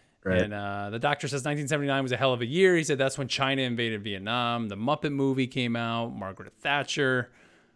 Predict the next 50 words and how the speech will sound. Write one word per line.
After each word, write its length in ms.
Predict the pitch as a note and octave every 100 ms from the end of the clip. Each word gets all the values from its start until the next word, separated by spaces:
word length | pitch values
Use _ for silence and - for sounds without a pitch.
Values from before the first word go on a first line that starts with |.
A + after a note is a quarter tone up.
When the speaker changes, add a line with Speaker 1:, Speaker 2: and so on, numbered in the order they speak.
| _ -
Speaker 2:
All 160 | D#3+
kinds 240 | D#3+ D3 A#2
of 80 | A2
different 300 | G#2 A2 G2
things. 500 | G2+ G2 G2 - - _ _ _
And, 280 | - G#2 G2+
uh, 160 | G2+ G#2
again, 220 | C#3 D3
I, 180 | C#3+ F3+
I 40 | F#3+
just 220 | G#3+ -
love 180 | A3 G3
them 140 | G3+
being 180 | F#3+ E3
playful 480 | - E3 - F#2 F2+
like 180 | G#2+ G#2
that. 240 | F#2+ F#2 -
You 80 | B2
know, 60 | C3
like, 160 | D3
whenever 240 | E3 A3 C4
they're 200 | A#3 G#3
excited 540 | F3 - E3+ E3+ E3
to 80 | D3+
go 180 | D3 D3+
somewhere, 380 | C3+ G#2+ G#2
it's 140 | G2+ A#2
always 260 | A2+ C#3
just 160 | B2+ A#2
a 60 | -
cool, 500 | - B2+ A#2 A2+ - _ _ _ _ - - -
I 60 | A#2
don't 80 |
know. 140 | G2+ E2+ _ _ _ _
I 60 | A2+
was 100 | A2
Speaker 1:
Do 60 |
you 60 | F3
Speaker 2:
like, 40 | A3+
Speaker 1:
remember 180 | C4
the 120 | A3 D3+
Speaker 2:
interactions. 460 | C#3+ C#3+ D3 C#3+
Speaker 1:
one 60 | - _ _
episode? 760 | A#2 A2+ A#2 A#2+ A2+ A2+ A2 -
Um, 760 | G2+ G2+ G2 G2 F#2+ F#2+ F#2+ F#2+
it 60 |
was 120 | G2 G2
the 100 | G2+
Eccleston 400 | - G#2 - F#2
episode, 540 | F2 F2+ - F2+ F2+